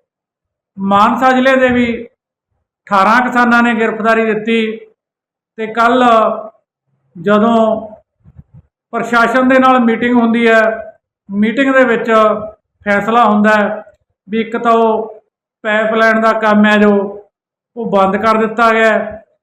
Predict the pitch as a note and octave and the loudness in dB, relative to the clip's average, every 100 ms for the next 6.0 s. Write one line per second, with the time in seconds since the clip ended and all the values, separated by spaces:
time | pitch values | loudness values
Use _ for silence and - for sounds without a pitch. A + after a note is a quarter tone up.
0 | _ _ _ _ A3 F#3+ A3 C4+ C4+ - | _ _ _ _ -10 -2 0 0 0 -2
1 | A#3 A3+ A3+ A3+ A3 A3+ G#3+ A3 A3+ A3+ | 0 -2 0 -4 -4 -2 0 0 0 -2
2 | A3 A3 A#3 B3+ A#3 G#3+ A3+ A3 G3+ A3 | -6 0 2 4 2 0 -2 -4 -4 -6
3 | F3 G3 F#3 G3+ A3 - G#3 G#3 G3+ G3 | -2 2 2 0 -4 -4 -2 0 0 -2
4 | - _ _ _ _ _ - G#3+ G#3+ A3 | -14 _ _ _ _ _ -6 -6 -2 0
5 | A3 G#3+ G#3+ G#3 G#3 G#3 G#3 G3 - - | 0 0 2 2 2 4 2 0 -6 -14